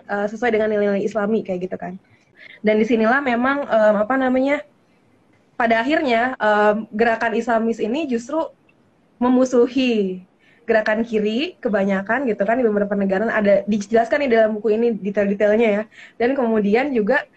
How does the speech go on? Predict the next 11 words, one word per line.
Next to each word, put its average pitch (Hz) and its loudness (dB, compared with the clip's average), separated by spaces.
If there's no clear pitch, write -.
seringkali 302 0
gerakan 208 -2
kiri 220 -4
itu 208 -4
menganggap 214 -2
gerakan 196 -2
Islamis 196 -4
itu, 269 -4
em, 208 2
apa 202 0
namanya, 302 -4